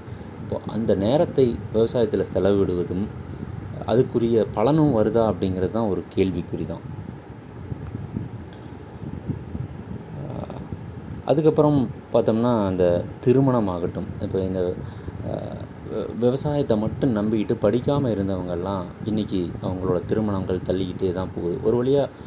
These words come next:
பெண்களுக்கு வந்து at least, அ, கடனை உடனே பட்டியாவது கல்யாணம் பண்ணி கொடுத்துருந்தாலும் அப்பாக்கள், அவங்க மகன்களுக்கு வந்து இன்னைக்கும் கல்யாணம் பண்ண முடியாத நிலைமையில் இருக்காங்க. இன்னைக்கு அந்த படிக்காம இருந்தால் எவ்வளவு ஒரு, அ, மோசமான நிலைமையில இருக்க முடியும் அப்படிங்கிறதும்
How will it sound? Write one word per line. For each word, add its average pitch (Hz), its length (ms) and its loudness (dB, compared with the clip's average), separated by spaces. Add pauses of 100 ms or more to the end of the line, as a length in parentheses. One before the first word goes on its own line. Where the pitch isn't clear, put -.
(240)
பெண்களுக்கு 131 480 4
வந்து 98 460 4
at - 160 -6
least, 92 380 0 (500)
அ, - 120 -6 (320)
கடனை 123 300 2
உடனே 113 200 0
பட்டியாவது 107 560 4 (120)
கல்யாணம் 104 260 0
பண்ணி 104 140 2
கொடுத்துருந்தாலும் 87 600 -2
அப்பாக்கள், 85 460 -4 (120)
அவங்க - 360 -6
மகன்களுக்கு 127 600 0
வந்து 95 200 0
இன்னைக்கும் 95 460 -2 (840)
கல்யாணம் 101 460 2
பண்ண 95 160 -4
முடியாத 90 500 0 (380)
நிலைமையில் 92 360 2
இருக்காங்க. 85 440 -6
இன்னைக்கு 92 360 0
அந்த 85 200 -2
படிக்காம 95 420 0
இருந்தால் 90 360 0
எவ்வளவு 95 380 0
ஒரு, 87 240 0 (720)
அ, 85 360 0 (420)
மோசமான 113 440 0
நிலைமையில 90 480 0
இருக்க 90 220 -2
முடியும் 85 320 -2
அப்படிங்கிறதும் 85 560 -2